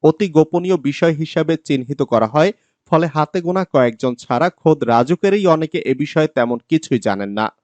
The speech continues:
হাসিনা ও তার পরিবারের সদস্যরা প্রত্যেকে সর্বোচ্চ দশ কাঠা আয়তনের প্লট নিয়েছেন। এদিকে হাসিনার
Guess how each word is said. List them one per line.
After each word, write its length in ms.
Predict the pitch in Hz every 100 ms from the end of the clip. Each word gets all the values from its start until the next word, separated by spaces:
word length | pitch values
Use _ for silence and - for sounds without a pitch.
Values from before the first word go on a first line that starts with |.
| _ _ _ _ -
হাসিনা 340 | 160 - 220
ও 20 | 233
তার 100 | 226 196
পরিবারের 400 | 175 175 175 175 -
সদস্যরা 460 | 156 151 - 180 202 165
প্রত্যেকে 480 | 156 _ 170 165 202 - -
সর্বোচ্চ 420 | 147 143 156 - 147 120
দশ 140 | 127 -
কাঠা 200 | 139 - 131
আয়তনের 360 | 117 123 123 -
প্লট 200 | 139 113 101
নিয়েছেন। 360 | 92 - 120 113 _ _ _ _
এদিকে 300 | 151 190 202 175
হাসিনার 380 | 165 202 208